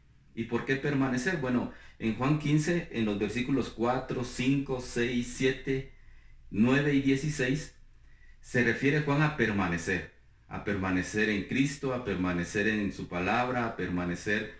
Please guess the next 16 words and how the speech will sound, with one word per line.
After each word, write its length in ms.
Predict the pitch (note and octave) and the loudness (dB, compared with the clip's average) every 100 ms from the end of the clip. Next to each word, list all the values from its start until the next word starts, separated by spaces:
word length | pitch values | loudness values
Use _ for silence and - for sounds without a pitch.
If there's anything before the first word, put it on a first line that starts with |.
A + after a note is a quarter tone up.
| - - | -20 -12
en 180 | G#2 G2+ | -4 0
la 120 | F2+ | 0
vid 260 | E2+ C3+ F3+ | 2 0 0
que 100 | - | -2
es 140 | G2 | -4
Cristo. 360 | - F#2 - - - _ - - - - - | -4 -8 -8 -16 -20 _ -20 -20 -20 -20 -8
Y 120 | C3+ | -4
por 180 | F3+ E3 | 0 0
eso 260 | D#3 E3 | 2 2
es 140 | D3 D3 | 0 0
que 80 | D3 | -2
hoy 80 | D3 | 0
queremos 400 | C#3+ C#3 C#3+ A#2 | 2 2 2 0
hablar 440 | A2 B2+ C#3 - - - | 0 -2 -4 -12 -20 -8
de 180 | F2 | -4
permanecer 840 | - F#2+ D#2+ E2 D2+ C#2+ E2 D2+ | -2 -2 -2 0 -2 -4 -6 -6